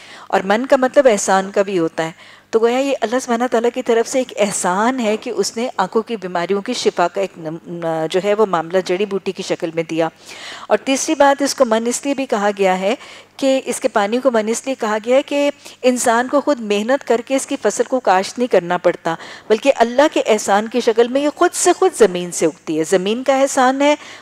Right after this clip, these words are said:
और अल्लाह का एहसान है कि ये खुद से खुद उगती है और अल्लाह का एहसान है कि इसमें अल्लाह ने आँख की शिफा का मामला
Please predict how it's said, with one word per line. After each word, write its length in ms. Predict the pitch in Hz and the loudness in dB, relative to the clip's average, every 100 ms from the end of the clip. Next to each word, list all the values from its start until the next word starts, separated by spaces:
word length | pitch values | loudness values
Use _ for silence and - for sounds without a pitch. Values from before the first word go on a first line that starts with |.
| - | 0
और 120 | 202 - | 0 0
अल्लाह 260 | 190 220 247 | -2 -2 0
का 140 | 233 | -2
एहसान 420 | 185 - 175 175 | -2 -2 -2 -2
है 60 | 190 | -6
कि 120 | 214 | -6
ये 80 | 202 | -6
खुद 160 | - 247 | -4 -2
से 140 | - | 0
खुद 240 | 208 202 165 | 0 0 0
उगती 340 | 156 - 170 | -4 -4 -2
है 100 | 165 - - - | -2 -4 -14 -2
और 100 | 190 | 2
अल्लाह 260 | 202 233 277 | 2 2 2
का 120 | 285 | 4
एहसान 460 | 262 226 185 190 202 | 2 0 0 0 -2
है 80 | 233 | -2
कि 120 | 233 - | -2 -2
इसमें 360 | 208 - 214 | -6 -4 -6
अल्लाह 340 | - 175 170 180 | -4 -6 -4 -6
ने 200 | 185 214 175 | -4 -4 -6
आँख 240 | 165 - | -8 -8
की 100 | 214 | -8
शिफा 300 | - 196 160 | -6 -4 -4
का 160 | - 190 | -2 -4
मामला 380 | 165 151 151 | -4 -8 -6